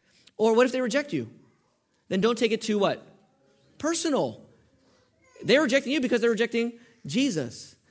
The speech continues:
So don't be surprised and don't take it personally. Don't get bitter towards people who reject you.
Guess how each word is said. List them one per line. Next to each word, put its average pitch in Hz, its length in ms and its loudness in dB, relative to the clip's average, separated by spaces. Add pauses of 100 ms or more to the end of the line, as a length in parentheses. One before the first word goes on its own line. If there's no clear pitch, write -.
(100)
So - 160 -2
don't 254 100 0
be 277 80 2
surprised 180 560 0
and 202 100 -4
don't 233 120 -4
take 254 120 -4
it 247 100 -4
personally. 254 380 -4
Don't 214 180 -2
get 208 220 -2
bitter 269 220 2
towards 214 200 -2
people 220 240 -4
who 240 60 2
reject 240 360 -2
you. 117 200 -8